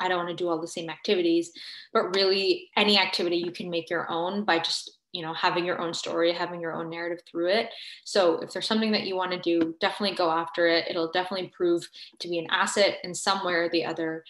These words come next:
Um, and just kind of keep track of the things that you maybe have to do or are, you know, things that are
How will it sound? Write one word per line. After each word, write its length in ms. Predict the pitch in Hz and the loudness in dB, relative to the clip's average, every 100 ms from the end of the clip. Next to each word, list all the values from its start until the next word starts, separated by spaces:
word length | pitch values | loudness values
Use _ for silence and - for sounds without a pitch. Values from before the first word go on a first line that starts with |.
| - _ 180 | -20 _ -4
Um, 460 | 170 165 165 - _ | -4 -4 -8 -12 _
and 120 | 190 | -6
just 320 | 175 - - - | -6 -8 -12 -2
kind 160 | 214 | 2
of 120 | 208 | 2
keep 180 | - 208 | 0 -2
track 320 | - 185 185 | 4 4 4
of 80 | 185 | 0
the 100 | 190 | -4
things 300 | 185 180 180 | -4 -6 -4
that 140 | - 175 | -4 -2
you 340 | 175 170 165 180 | 2 4 2 0
maybe 200 | 170 165 | -4 -4
have 320 | - 180 - | -2 -4 -4
to 60 | 240 | 0
do 340 | 269 302 330 330 - _ | 2 4 2 -2 -16 _
or 280 | 190 180 170 | 4 4 4
are, 400 | 175 175 175 - _ 190 | 4 2 0 -12 _ -8
you 80 | |
know, 140 | 180 165 | -6 -4
things 240 | 180 175 165 | -4 -4 0
that 100 | 165 | 0
are 180 | 160 | 0